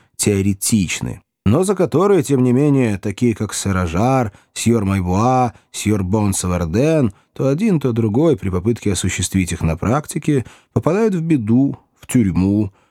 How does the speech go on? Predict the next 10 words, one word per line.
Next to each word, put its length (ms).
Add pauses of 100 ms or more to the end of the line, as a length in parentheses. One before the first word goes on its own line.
(120)
откуда 340
спасаются 680
с 60
большими 460
затруднениями. 1000 (520)
А 120
бедный 340
практичный 600
шевалье 460
Фавра 540